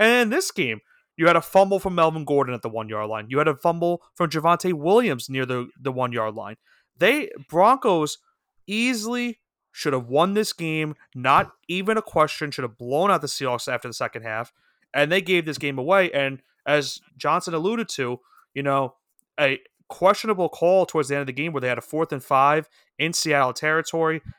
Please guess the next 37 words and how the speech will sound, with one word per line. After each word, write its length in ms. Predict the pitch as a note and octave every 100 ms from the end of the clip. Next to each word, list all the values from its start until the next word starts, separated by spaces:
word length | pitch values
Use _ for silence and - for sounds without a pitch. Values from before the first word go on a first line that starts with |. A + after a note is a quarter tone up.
| _
Could 160 | - G3
have 120 | G3
went 180 | E3 F#3
for 220 | - C#3+
it, 100 | C3+
but 280 | C3+ C3+ B2+ _ _ -
instead, 580 | C3+ - G3+ A3+ D#3 - _ _
they 120 | C#3+
decided 420 | C#3 - E3 F3+ E3+
to 100 | C#3+
run 400 | B2+ C3 D3+ G3
the 60 | G3
clock 380 | - E3 D3 -
down, 400 | D3+ E3+ F#3+ F#3+ _ -
call 240 | D#3 E3+
a 40 | F#3
timeout 400 | E3+ D#3+ E3+ E3
with 100 | D3
about 160 | C#3
twenty 280 | - F3 F3
seconds 340 | - E3+ D3 D3+
left 160 | C#3+
in 80 | C3+
the 80 | B2
game, 400 | B2+ D3+ F#3+ G3 _ _ _
and 160 | C#3 D3
they 80 |
bring 320 | C3 C3 D#3 F#3+
out 160 | E3+
Brandon 280 | C3+ E3+ F3+
McManus 360 | C#3+ C#3+ D#3+ -
for 140 | C#3
a 60 | B2
sixty-four 920 | - - A#3 - - G#3 - G3 E3
yard 240 | D3+ B2+
field 260 | F3+ A3 E3
goal, 300 | A#2+ A2+